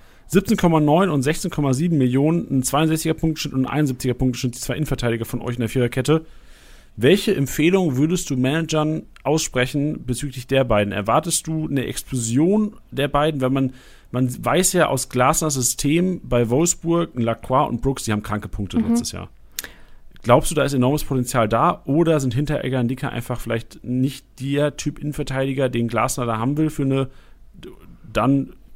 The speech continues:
Speaker 1: notgedrungenerweise dann Punkteexplosion für uns Manager im Live-Matchday?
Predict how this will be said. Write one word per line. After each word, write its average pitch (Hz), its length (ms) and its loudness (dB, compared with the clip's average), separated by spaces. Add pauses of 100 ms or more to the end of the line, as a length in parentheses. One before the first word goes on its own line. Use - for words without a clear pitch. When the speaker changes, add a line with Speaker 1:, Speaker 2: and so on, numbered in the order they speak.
(460)
Speaker 1:
notgedrungenerweise 127 920 2
dann 117 160 0
Punkteexplosion 143 560 -4
für 139 120 -8
uns 120 120 -10
Manager 143 280 0
im 131 60 -2
Live-Matchday? 131 480 -2